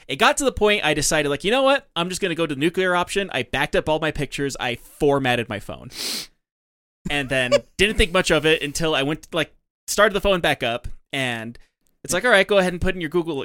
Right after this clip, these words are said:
Speaker 1: all right, your Google information so that way we could, you know, send your contact information back to you." Put in my Google information. It's like, "Okay, we're gonna send you a two-step author-, arm, all right, a two-step, uh,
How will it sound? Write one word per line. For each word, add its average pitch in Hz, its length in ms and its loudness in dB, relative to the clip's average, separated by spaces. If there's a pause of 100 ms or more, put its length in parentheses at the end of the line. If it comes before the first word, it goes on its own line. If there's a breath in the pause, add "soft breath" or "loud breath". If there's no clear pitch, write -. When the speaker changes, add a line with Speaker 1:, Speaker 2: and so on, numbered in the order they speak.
(120)
Speaker 1:
all 147 80 0
right, 117 280 -2
your 139 140 -8
Google 170 320 -2
information 120 480 -6
so 127 140 -2
that 113 100 -4
way 120 100 -4
we 120 120 -2
could, 117 280 -10
you 123 60 -12
know, 107 100 -12
send 113 380 -8
your 113 260 -12 (160)
contact 175 380 -2
information 117 360 -8
back 135 280 -4
to - 100 -10
you." 92 140 -12 (340 soft breath)
Put 185 100 6
in 226 60 2
my 220 80 2
Google 156 260 2
information. 143 500 -2
It's 139 100 -6
like, 147 100 -4
"Okay, 170 360 2 (280 loud breath)
we're 160 80 0
gonna 175 140 6
send 202 260 4
you 196 80 4
a 175 60 8
two-step 190 520 2
author-, 151 400 0 (200)
arm, 127 340 -4 (460)
all 156 80 0
right, 135 200 0
a 143 120 -2
two-step, - 960 -4
uh, 117 380 -6